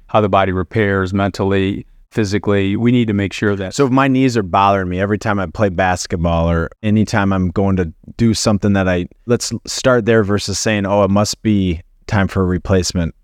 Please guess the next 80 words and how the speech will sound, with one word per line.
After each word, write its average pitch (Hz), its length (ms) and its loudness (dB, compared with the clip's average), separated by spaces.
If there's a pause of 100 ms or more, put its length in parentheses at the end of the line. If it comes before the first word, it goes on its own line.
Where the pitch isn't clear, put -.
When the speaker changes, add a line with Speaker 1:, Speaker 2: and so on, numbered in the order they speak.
Speaker 1:
Yeah, 135 240 2
I - 20 0
mean, 117 80 0
Speaker 2:
There's 139 220 2
many 156 240 2
things 127 280 -2
that 104 140 -2
could 104 120 -6
be 98 180 -2
Speaker 1:
yeah, 143 120 0
Speaker 2:
happening. 120 280 -2
Speaker 1:
I - 20 -4
ran 120 240 -2
into 117 160 0
a 110 40 -4
guy 110 140 0
yesterday 110 540 -2
and 101 100 -2
he 104 160 -2
just, - 520 -10
I 107 100 0
said, 104 200 -4
"Hey, 117 160 2
how's 107 200 2
your 107 80 -4
golf 107 320 0
game?" 101 220 0
And 98 80 0
he 98 40 0
goes, 95 160 0
"I 104 60 0
don't 98 120 -2
play 95 140 -2
golf 92 300 0
anymore 92 320 0
'cause - 120 -8
my 90 120 0
back's 87 380 -2
a - 20 -2
mess." 80 420 -6 (280)
Okay, 98 340 0 (380)
you 113 80 2
know, 87 180 0 (120)
that's 113 220 -2
it. 90 220 0
Boom, 104 160 2 (200)
it's 110 140 -2
done. 85 280 -6 (320)
Speaker 2:
So, - 160 -2
sl-, - 240 -6
but 95 240 2
sleep's 135 340 0
a 107 40 0
mess 98 220 0
'cause 98 180 -2
his 85 60 -4
back's 98 360 0
a - 20 -6
mess. 76 300 -4
Speaker 1:
It 170 80 -4
is, 160 260 -2
it's 151 80 0
Speaker 2:
Back's 131 300 0
a - 20 0
mess 104 240 0
'cause 104 140 -4
Speaker 1:
a - 20 -2
lot 143 100 0
Speaker 2:
he's 127 40 -2
not 101 120 0
Speaker 1:
of 90 60 -4
things, - 60 -8
Speaker 2:
sleeping. 110 240 -2
Speaker 1:
right. 135 100 0
Speaker 2:
You're 98 100 0
right. 92 80 0
Speaker 1:
So 123 200 2
again, 123 260 -2
we're 123 80 -2
not, 139 200 0